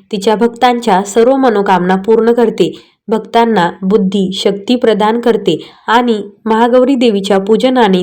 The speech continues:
त्यांच्या आध्यात्मिक ज्ञानात वाढ होते, भक्तांचे भय, रोग दूर करते. महागौरी देवीच्या पूजनाने तिच्या साधकाचे मन शुद्ध,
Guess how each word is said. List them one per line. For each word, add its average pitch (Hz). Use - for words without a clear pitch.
त्यांच्या 202
आध्यात्मिक 226
ज्ञानात 202
वाढ 202
होते, 240
भक्तांचे 220
भय, 196
रोग 196
दूर 233
करते. 196
महागौरी 277
देवीच्या 214
पूजनाने 220
तिच्या 220
साधकाचे 233
मन 214
शुद्ध, 220